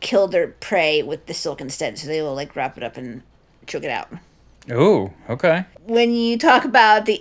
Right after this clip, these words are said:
Speaker 1: insides of a spider, their gut is, like, extremely narrow, and so they can only have liquid food.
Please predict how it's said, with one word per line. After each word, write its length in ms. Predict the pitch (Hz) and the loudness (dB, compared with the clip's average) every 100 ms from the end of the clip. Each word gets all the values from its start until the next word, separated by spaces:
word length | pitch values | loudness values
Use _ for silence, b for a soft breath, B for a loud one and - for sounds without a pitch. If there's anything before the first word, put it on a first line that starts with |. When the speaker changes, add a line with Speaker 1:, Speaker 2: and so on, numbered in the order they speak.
| 233 | 0
Speaker 1:
insides 440 | 240 254 226 220 | 2 4 4 4
of 80 | 196 | -2
a 80 | 202 | -6
spider, 500 | - 208 180 160 151 | 2 4 4 2 -2
their 160 | 190 | -4
gut 360 | 190 202 208 - | -2 2 2 2
is, 220 | 185 185 | -2 -2
like, 200 | 196 180 | 0 -2
extremely 580 | 165 - - 190 185 180 | -4 -10 -6 -6 -4 -6
narrow, 500 | 175 175 165 120 120 | -4 -4 -2 -2 -4
and 220 | 139 185 | -6 -8
so 240 | - 185 170 | 2 4 4
they 160 | 175 | 0
can 200 | - 247 | -2 -4
only 680 | 185 190 190 185 185 180 185 | -4 -6 -6 -6 -4 -4 -4
have 640 | 226 - 190 165 156 165 | -6 -2 0 2 2 0
liquid 420 | 165 170 175 160 | -8 -8 -6 -8
food. 340 | - 139 92 | -8 -10 -10